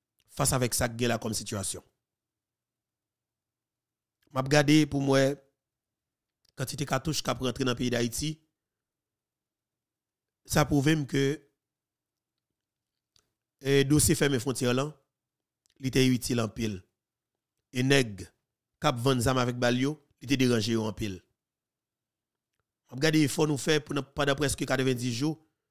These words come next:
pour nous tenir bon frontière fermée. Le ça, taux criminalité en baissé complètement dans Port-au-Prince là.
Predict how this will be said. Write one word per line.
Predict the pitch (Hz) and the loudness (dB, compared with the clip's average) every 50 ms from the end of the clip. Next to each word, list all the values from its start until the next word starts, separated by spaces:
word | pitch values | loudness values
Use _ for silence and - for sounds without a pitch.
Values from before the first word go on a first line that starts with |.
| _ _ _ _ _ - | _ _ _ _ _ -16
pour | - 127 | -10 -8
nous | 123 | -4
tenir | 110 135 127 - 139 | -4 -4 -2 -2 -2
bon | 135 135 127 | -2 -2 -2
frontière | 110 131 131 - - 127 117 | -2 -4 -6 -4 -4 -6 -4
fermée. | - 123 117 120 123 110 101 _ _ _ _ _ _ _ _ _ _ _ _ _ | -4 -4 -2 -2 -4 -4 -6 _ _ _ _ _ _ _ _ _ _ _ _ _
Le | - 131 135 | -2 0 0
ça, | - - 170 165 160 143 120 98 - _ _ _ _ _ _ _ _ _ _ _ _ _ _ _ _ _ _ _ _ _ | 2 2 2 2 2 0 -2 -4 -8 _ _ _ _ _ _ _ _ _ _ _ _ _ _ _ _ _ _ _ _ _
taux | - 196 170 - | 0 0 0 0
criminalité | - - 156 147 147 147 135 139 143 131 - 139 139 | -2 -4 -2 -2 0 0 2 0 0 0 0 0 0
en | 135 | 0
baissé | 135 139 131 127 135 127 - - 139 123 | -2 -4 -2 0 0 0 0 -2 -4 -4
complètement | - 127 127 123 117 - - 139 147 156 - _ _ _ _ _ _ _ _ _ _ _ _ _ _ _ - | -6 -4 -4 -4 -4 -4 -4 -4 -4 -4 -6 _ _ _ _ _ _ _ _ _ _ _ _ _ _ _ -10
dans | 131 127 131 | -4 -2 0
Port-au-Prince | 117 127 123 123 127 110 - 120 110 - - | 2 2 0 0 0 -2 0 -2 -2 -2 -2
là. | - 123 113 101 | -4 -6 -8 -8